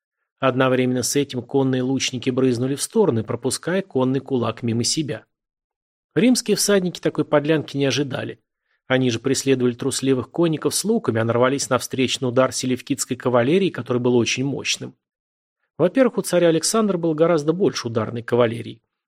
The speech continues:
А во-вторых, эта конница по своим боевым параметрам значительно превосходила римскую кавалерию.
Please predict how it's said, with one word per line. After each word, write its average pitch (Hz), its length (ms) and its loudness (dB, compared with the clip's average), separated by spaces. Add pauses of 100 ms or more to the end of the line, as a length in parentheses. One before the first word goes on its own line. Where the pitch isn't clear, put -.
(140)
А 131 80 0
во-вторых, 233 400 2
эта 214 140 0
конница 208 480 0
по - 100 -8
своим 151 380 -2
боевым 147 340 2
параметрам 143 560 0
значительно 147 480 -2
превосходила 156 640 0
римскую 123 440 -2
кавалерию. 120 560 0